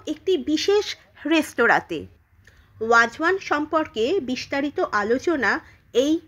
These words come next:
ভিডিওর শেষেই থাকবে। ঘুরতে ঘুরতে আমরা এসে গেছি দিল্লি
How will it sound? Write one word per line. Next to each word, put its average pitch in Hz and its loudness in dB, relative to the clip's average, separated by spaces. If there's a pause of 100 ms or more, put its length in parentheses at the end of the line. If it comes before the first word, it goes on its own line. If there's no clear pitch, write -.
(280)
ভিডিওর 269 2
শেষেই 294 -2
থাকবে। 175 -6 (640)
ঘুরতে 269 0
ঘুরতে 302 0 (140)
আমরা 254 0
এসে 415 -2
গেছি 302 -4 (600)
দিল্লি 294 4